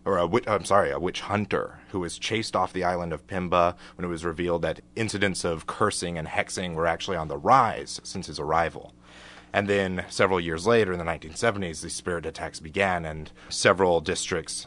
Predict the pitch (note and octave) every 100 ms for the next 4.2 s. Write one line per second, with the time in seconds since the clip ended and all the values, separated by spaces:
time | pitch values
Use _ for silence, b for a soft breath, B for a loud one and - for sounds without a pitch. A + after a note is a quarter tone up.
0 | - - E2+ D#2+ D#2 D#2 C#2+ A2+ G#2 E2+
1 | D#2 D#2+ D#2 D#2 - D2+ - D#2 D#2 -
2 | D#2 D2+ - D#2 D2+ D#2+ D#2 - C#2 D#2
3 | - C#2+ C#2+ D2+ C#2 - D#2+ D#2 D2+ D2
4 | - -